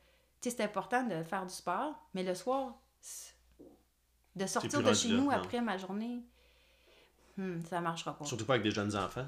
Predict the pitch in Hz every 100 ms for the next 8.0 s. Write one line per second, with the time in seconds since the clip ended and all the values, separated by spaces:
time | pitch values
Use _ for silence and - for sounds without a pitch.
0 | 139 196 196 185 170 180 - 165 165 -
1 | 196 180 160 - 202 226 214 214 - -
2 | 220 285 320 320 - _ 185 220 202 -
3 | 254 285 208 190 214 185 240 240 - 170
4 | 208 247 240 _ _ - 170 190 185 180
5 | 180 208 208 202 202 214 240 214 214 226
6 | 220 202 202 196 185 185 175 185 185 190
7 | 180 175 180 185 180 180 170 170 170